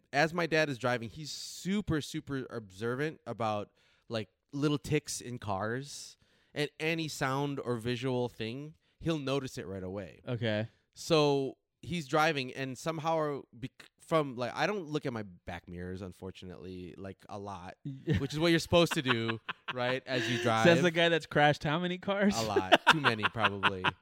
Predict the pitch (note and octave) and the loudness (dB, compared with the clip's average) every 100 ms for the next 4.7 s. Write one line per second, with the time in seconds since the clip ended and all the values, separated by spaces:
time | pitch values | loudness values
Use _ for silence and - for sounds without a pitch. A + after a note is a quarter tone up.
0 | _ - E4+ - C#3+ D3 C#3+ C#3 C3+ D#3 | _ -8 -4 4 6 6 2 -2 0 0
1 | A2 - F#3 D3+ G3 A3+ - F#3+ A3 - | 0 0 2 2 0 -8 -2 6 6 6
2 | C3 D3 D3 - C#3 C#3+ C#3 C3+ - C3 | 0 -2 -2 -4 2 2 2 0 -2 -4
3 | A2+ - C#3 E3 A2+ G2 - F#2 G2 C2 | -4 -8 0 0 0 -4 -12 -8 -8 -10
4 | - - C3+ C#3 A#2 C#3+ | -10 0 4 6 6 4